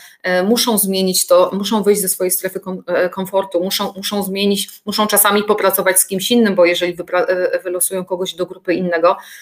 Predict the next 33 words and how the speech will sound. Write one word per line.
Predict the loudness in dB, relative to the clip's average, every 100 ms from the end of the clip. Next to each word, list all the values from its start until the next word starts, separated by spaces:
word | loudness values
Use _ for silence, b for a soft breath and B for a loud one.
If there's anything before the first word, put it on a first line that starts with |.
| B B -2
to | 0
muszą | 2 2
nagle | 2 4 4
to | 4
zmienić | 2 2 2 2
i |
okazuje | 2 0 2 4
się, | 4 2
że | 2 2
o, | 4 4 0 -14 -8
z | 0
tą | 2 2
osobą | 2 2 2
też | 2 0
fajnie | 0 -2 -2
można | -4 -6
współpracować. | -6 -8 -8 -6 -2 -2 -4 -10 -16 B B B B B B
Em, | 2 4 4 2 -2 -4 -12 _ _ _ _ _ 0
no | 2
i | 4
propozycja | 2 4 2 2 0
aktywności | 0 -2 -2 -4 -6
w | -4
nauce | -4 -4 -2
zdalnej, | 4 4 4 0
ja | -2
to | -6
tutaj | -6 -6
tak | -6 -6
nazwałam, | -6 -2 0 2 0 -2
aczkolwiek | -2 0 2 2 0
te, | 0 2 2 0
em, | 0 2 4 4 2 -2